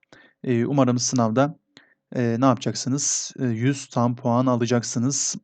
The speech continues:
E, ben buna gönülden inanıyorum. E, sınavınızda,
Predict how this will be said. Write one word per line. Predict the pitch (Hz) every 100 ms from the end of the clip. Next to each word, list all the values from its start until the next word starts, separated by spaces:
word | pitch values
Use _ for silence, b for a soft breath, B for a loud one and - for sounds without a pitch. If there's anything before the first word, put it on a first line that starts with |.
| _
E, | 123 113 113 110 110 113
ben | 120 110
buna | 117
gönülden | 123 113 110 120 123
inanıyorum. | 120 113 120 120 - - b b b b b -
E, | 120 113 113 113 110 113
sınavınızda, | - 143 131 127 117 139